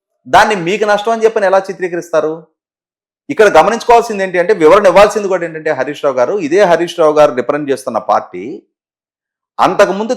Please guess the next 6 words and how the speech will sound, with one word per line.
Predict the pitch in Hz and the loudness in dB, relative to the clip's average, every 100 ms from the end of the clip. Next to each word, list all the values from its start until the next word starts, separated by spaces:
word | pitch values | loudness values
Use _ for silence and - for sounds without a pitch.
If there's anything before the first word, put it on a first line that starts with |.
| 180 | 2
తెలంగాణ | 160 190 196 190 170 | 2 2 2 4 2
రాష్ట్ర | 160 160 156 | 0 -4 -6
సమితి | 147 147 143 | -8 -8 -10
నుంచి | 151 147 110 131 196 - _ _ _ 120 | -12 -10 -10 -8 -12 -18 _ _ _ 2
మాది | 151 202 147 - | 2 2 -4 2
జాతీయ | 135 185 226 233 | 4 4 2 -4